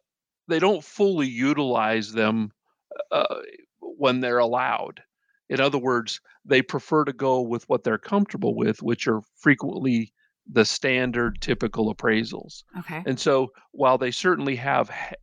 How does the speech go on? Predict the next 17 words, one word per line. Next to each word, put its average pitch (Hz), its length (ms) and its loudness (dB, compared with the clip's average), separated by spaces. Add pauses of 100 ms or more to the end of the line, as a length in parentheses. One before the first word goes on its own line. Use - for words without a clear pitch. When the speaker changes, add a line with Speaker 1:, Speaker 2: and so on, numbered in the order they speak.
(220)
Speaker 1:
I 135 120 2
think, 135 320 0 (300)
opened 131 340 0
up 120 180 0
new 120 180 -2
doors, 147 600 -2 (400)
they 127 80 0
haven't 151 380 0 (100)
really 139 340 0
moved 120 360 0
the 120 100 0
needle 120 680 0 (180)
Speaker 2:
Gotcha. 175 220 -6
Speaker 1:
from 117 160 2
my 113 240 0
observation 113 880 0
yet. 107 460 0